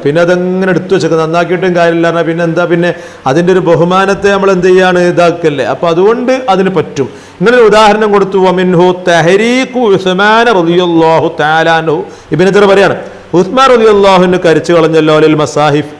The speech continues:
മുസ്ഹഫിനെ. അപ്പൊ ആയതുകൊണ്ട് തന്നെ അങ്ങനെ ഉണ്ടായിട്ടുണ്ട്. അപ്പൊ അതുകൊണ്ട് ഒരു ആവശ്യമുണ്ട് എന്നുണ്ടെങ്കിൽ കരിച്ചു കളയാം, അപ്പൊ ഒരു കറാഹത്ത് പോലും വരൂല. മനസ്സിലായില്ലേ?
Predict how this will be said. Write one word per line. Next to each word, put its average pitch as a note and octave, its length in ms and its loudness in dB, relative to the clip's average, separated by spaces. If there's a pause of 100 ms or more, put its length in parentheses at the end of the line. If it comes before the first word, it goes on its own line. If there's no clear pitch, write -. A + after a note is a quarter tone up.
(120)
മുസ്ഹഫിനെ. D3 560 -2 (800)
അപ്പൊ G3+ 180 2
ആയതുകൊണ്ട് A3 520 2
തന്നെ F3 200 0 (160)
അങ്ങനെ E3+ 260 0
ഉണ്ടായിട്ടുണ്ട്. C#3+ 680 0 (840)
അപ്പൊ D#3 160 0
അതുകൊണ്ട് A#3+ 320 2
ഒരു A3+ 80 2 (140)
ആവശ്യമുണ്ട് A3 540 0 (140)
എന്നുണ്ടെങ്കിൽ D#3+ 480 -2 (100)
കരിച്ചു C#3 360 -2
കളയാം, C3 380 0 (120)
അപ്പൊ F#3 160 -2
ഒരു G3 60 0 (100)
കറാഹത്ത് D3+ 560 0
പോലും C#3+ 340 0
വരൂല. B2 320 -2 (920)
മനസ്സിലായില്ലേ? C3+ 460 0